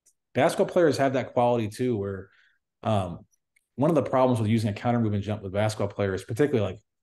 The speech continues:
very skilled guys, like, in the N B A, is that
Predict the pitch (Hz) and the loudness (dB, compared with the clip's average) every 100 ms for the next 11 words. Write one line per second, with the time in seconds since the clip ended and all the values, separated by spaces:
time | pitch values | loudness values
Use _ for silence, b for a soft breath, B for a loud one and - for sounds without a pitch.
0 | _ _ 113 104 98 - 110 107 104 107 | _ _ -2 -2 -2 -4 -2 0 0 0
1 | 101 98 95 101 101 98 95 104 107 107 | 0 -4 -6 -6 -4 -4 -4 -2 -2 -2
2 | b _ _ - 104 101 113 101 - | b _ _ -4 -2 0 2 0 -2